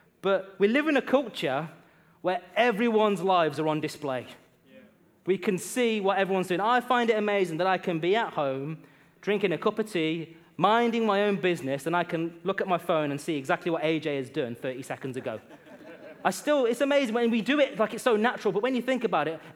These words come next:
Speaker 1: everyone's lives can be on display. We can find out what people are doing. And it's so easy to look at something and think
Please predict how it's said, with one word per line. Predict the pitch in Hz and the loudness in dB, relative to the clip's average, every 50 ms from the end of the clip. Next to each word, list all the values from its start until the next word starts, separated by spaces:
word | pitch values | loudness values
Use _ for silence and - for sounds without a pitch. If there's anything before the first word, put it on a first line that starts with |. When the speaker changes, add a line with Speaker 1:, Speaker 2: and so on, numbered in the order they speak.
| - | -4
Speaker 1:
everyone's | - 247 285 285 262 214 269 262 240 240 220 185 | 0 4 4 4 4 2 0 0 2 0 2 2
lives | 240 226 190 208 - | 2 2 2 2 0
can | - 180 196 190 | -2 -2 0 2
be | 190 | 2
on | 185 180 | 2 2
display. | 180 175 - - - 170 143 | 0 -4 -4 -2 -2 -2 0
We | 151 202 208 | 0 -2 -2
can | - 196 | -4 -4
find | 190 190 233 226 226 226 | -2 0 0 2 2 2
out | 214 202 | 0 0
what | 196 160 | -2 -2
people | - 202 185 185 156 147 | -2 -4 -4 -2 -4 -4
are | - | -2
doing. | 156 208 208 208 208 208 208 202 - - - - - _ _ _ _ _ _ _ _ - - _ - - - - - - - - _ - | 2 2 4 4 4 2 0 -4 -8 -16 -20 -20 -20 _ _ _ _ _ _ _ _ -20 -20 _ -20 -20 -20 -20 -20 -20 -20 -18 _ -2
And | 214 226 220 220 214 220 - - | -2 0 0 0 -2 -4 -6 -8
it's | - - - | -8 -6 0
so | - 302 320 294 | 0 0 2 2
easy | 311 302 277 226 247 | 0 0 0 -2 -2
to | - - 214 | -2 -2 0
look | 233 262 247 254 | 0 0 0 0
at | 254 254 | -4 -4
something | - - 180 160 156 - 147 147 170 | -4 -4 -4 -4 -4 -6 -6 -4 -4
and | 165 160 | -4 -4
think | 160 - 220 202 180 170 - - - | -2 -2 0 0 0 -4 -6 -12 -18